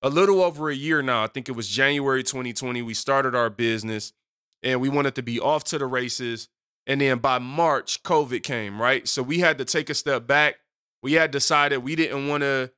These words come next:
um, you know, be in covid trying to purchase properties and things. So we really wanted to see what happened.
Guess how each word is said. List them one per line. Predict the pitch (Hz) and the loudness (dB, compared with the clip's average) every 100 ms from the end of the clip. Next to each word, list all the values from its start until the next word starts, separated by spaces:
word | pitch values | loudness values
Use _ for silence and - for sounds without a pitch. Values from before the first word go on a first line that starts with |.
| _ _ _ - | _ _ _ -4
um, | 127 123 117 104 - _ | 0 0 0 -4 -10 _
you | 135 | -2
know, | 135 120 | 2 0
be | 104 135 127 117 - - | 0 -2 -2 -4 -6 -4
in | 139 | -4
covid | 127 160 151 135 135 | 0 0 0 0 -4
trying | - 147 135 | -2 0 0
to | 123 107 | 0 -4
purchase | - 156 135 123 | 0 0 0 -6
properties | - 143 139 143 127 | 0 0 0 -4 -8
and | 131 120 | -8 -4
things. | 135 131 | -4 -2
So | - | -4
we | 123 131 | -4 -4
really | 151 147 | -2 0
wanted | 143 131 | 0 -2
to | 123 | -4
see | 135 | -4
what | 123 120 | 0 2
happened. | 135 135 139 127 | 4 2 0 -6